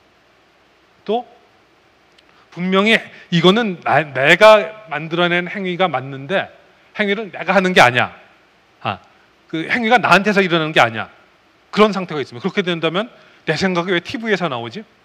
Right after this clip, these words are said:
그렇게 되는 겁니다. 어떤 경우에는, 이인증이라는 경우에는 나의 이 현상학하는 사람들은 나의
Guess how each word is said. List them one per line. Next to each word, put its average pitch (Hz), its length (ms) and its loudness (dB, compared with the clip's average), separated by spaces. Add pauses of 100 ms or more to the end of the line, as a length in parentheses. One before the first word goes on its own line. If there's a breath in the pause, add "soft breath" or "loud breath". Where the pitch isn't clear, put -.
그렇게 143 240 -12
되는 101 200 -16
겁니다. 95 300 -20 (1800 soft breath)
어떤 208 280 -2
경우에는, 190 560 0
이인증이라는 165 800 -2
경우에는 139 540 -8 (1300)
나의 170 380 -2
이 170 320 -8 (120)
현상학하는 220 580 0
사람들은 151 500 -8 (400 soft breath)
나의 170 220 0